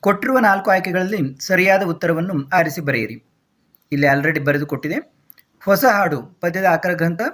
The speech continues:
ಶತಮಾನದ ಗಾನ. ಹೊಸ ಹಾಡು ಪದ್ಯದ ಕವಿ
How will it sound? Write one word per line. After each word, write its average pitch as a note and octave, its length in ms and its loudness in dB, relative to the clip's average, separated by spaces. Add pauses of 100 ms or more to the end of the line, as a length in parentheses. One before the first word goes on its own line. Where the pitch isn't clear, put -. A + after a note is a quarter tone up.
(100)
ಶತಮಾನದ F3 500 0
ಗಾನ. B2+ 260 0 (640)
ಹೊಸ F#3 220 2
ಹಾಡು G#3+ 300 4
ಪದ್ಯದ E3 340 0
ಕವಿ F3+ 380 -6